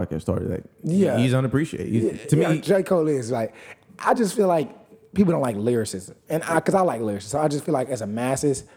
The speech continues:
Speaker 2: people like party music. Like, let's be realistic. That's what they
Speaker 1: and
Speaker 2: like.
Speaker 1: then what you can counter that with, somebody would say Kendrick Lamar. He's full of lyricism, but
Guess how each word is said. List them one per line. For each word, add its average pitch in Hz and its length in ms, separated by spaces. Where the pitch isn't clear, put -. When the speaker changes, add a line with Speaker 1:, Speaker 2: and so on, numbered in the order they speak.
Speaker 2:
people 160 240
like 120 220
party 131 260
music. 92 380
Like, 120 140
let's 131 100
be 123 140
realistic. 110 520
That's 107 200
what 98 100
they 101 60
Speaker 1:
and 95 80
Speaker 2:
like. 117 80
Speaker 1:
then 107 160
what 101 320
you - 40
can - 120
counter 131 240
that 92 100
with, 92 320
somebody 104 240
would 95 120
say 98 180
Kendrick 98 240
Lamar. 98 220
He's 107 180
full 113 160
of 101 60
lyricism, 92 760
but - 320